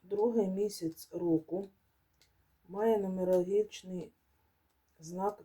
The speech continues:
двійка. Це подвійна енергія. Саме тому можете сміливо щось планувати та робити в цей період, і ви будете мати успіх. Ми переходимо до другого розкладу.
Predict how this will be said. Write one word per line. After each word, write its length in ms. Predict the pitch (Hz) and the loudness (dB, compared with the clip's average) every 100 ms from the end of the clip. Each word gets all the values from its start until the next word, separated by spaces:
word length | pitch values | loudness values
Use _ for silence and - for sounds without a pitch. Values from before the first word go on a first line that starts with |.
| 156 | -10
двійка. 520 | 170 160 156 - - _ _ _ _ - _ _ _ _ _ _ | 0 0 0 -14 -20 _ _ _ _ -20 _ _ _ _ _ _
Це 220 | - 202 226 | -10 -2 -2
подвійна 640 | 202 160 170 190 190 180 | 0 -6 -2 -2 -2 -2
енергія. 600 | 185 175 151 - - - _ _ _ _ _ _ _ _ _ | -2 -2 -4 -8 -20 -20 _ _ _ _ _ _ _ _ _
Саме 340 | - 196 208 208 | -14 -6 -2 -2
тому 320 | 196 196 233 | -2 0 2
можете 420 | 214 190 180 - | 0 -4 -10 -10
сміливо 560 | 165 170 180 202 185 165 | -10 -8 -2 0 2 0
щось 280 | - 170 - | -2 -6 -6
планувати 720 | - 170 175 170 165 160 135 | -6 -4 -2 2 2 0 -6
та 180 | 151 | -2
робити 540 | 165 156 139 135 170 185 _ _ _ _ _ _ | 0 0 -4 -10 -12 -16 _ _ _ _ _ _
в 60 | |
цей 240 | - 196 190 | -6 -4 -4
період, 640 | 185 185 190 190 190 - _ _ _ _ _ | -2 -2 -2 -4 -8 -12 _ _ _ _ _
і 80 | - | -6
ви 120 | 175 | 0
будете 380 | 208 196 196 196 | 2 6 4 4
мати 300 | 170 170 160 | -2 -2 0
успіх. 600 | 165 156 - _ 143 _ _ _ _ _ _ _ _ _ _ _ _ _ _ _ _ _ _ _ _ _ - | 2 2 0 _ -20 _ _ _ _ _ _ _ _ _ _ _ _ _ _ _ _ _ _ _ _ _ -10
Ми 180 | 170 196 | -2 0
переходимо 720 | 196 185 180 - 175 185 180 | 2 2 2 0 2 2 2
до 140 | 156 | 2
другого 440 | 151 165 165 165 | 4 0 2 2
розкладу. 540 | 160 151 - 135 127 | 2 0 -6 -18 -20